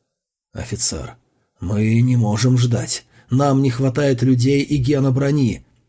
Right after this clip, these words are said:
Если мы сейчас не нанесем удар по семье Хан и не выманим Хан Цзиньжи, то мы никогда не увидим тот предмет". Мужчина стиснул зубы.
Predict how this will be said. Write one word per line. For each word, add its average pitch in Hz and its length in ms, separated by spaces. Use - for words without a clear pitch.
Если 110 540
мы 110 180
сейчас 127 680
не 131 140
нанесем 135 540
удар 127 360
по 117 120
семье 117 480
Хан 120 580
и 147 80
не 143 160
выманим 139 480
Хан 131 320
Цзиньжи, 117 720
то 123 300
мы 117 240
никогда 123 580
не 131 160
увидим 127 520
тот 123 260
предмет". 143 640
Мужчина 175 640
стиснул 160 680
зубы. 117 520